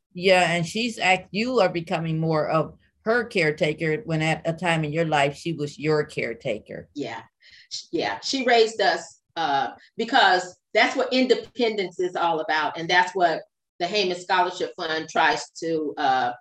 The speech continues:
Speaker 2: instill in the young people, because there's gonna be a day when you have to take care of your parent.
Speaker 1: That's right.
Speaker 2: It's inevitable, isn't it? We're,
Speaker 1: Yes.
Speaker 2: we're aging.
Speaker 1: Yes, it, it is.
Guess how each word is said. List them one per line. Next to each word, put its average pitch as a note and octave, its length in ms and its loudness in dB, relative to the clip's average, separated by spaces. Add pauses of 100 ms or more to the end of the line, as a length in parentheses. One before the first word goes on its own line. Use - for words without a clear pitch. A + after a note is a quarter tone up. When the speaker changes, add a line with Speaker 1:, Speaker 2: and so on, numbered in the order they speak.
(140)
Speaker 2:
instill F3 400 -2
in D#3+ 100 0
the D#3 80 -6
young E3 340 -2
people, C#3 320 -10 (200)
because E3+ 300 0
there's E3+ 240 0
gonna F3 200 -2
be E3 140 -2
a D3 140 -2
day D#3 400 -2
when D3+ 180 -14
you E3 140 -8
have C#3 140 -4
to C#3+ 80 -12
take C3 280 -8
care C3 140 -4
of A#2 60 -12
your B2 140 -12
parent. B2+ 320 -10 (580)
Speaker 1:
That's - 280 -6
right. - 100 -6
Speaker 2:
It's G#3 140 2
inevitable, F#3 540 0
isn't D#3+ 240 -4
it? A#3 160 -6 (200)
We're, G3 240 0
Speaker 1:
Yes. - 140 2
Speaker 2:
we're G#3 80 2
aging. F#3+ 580 -2 (360)
Speaker 1:
Yes, C3 420 -10
it, F3+ 220 -2
it F3 160 0
is. B2+ 240 -4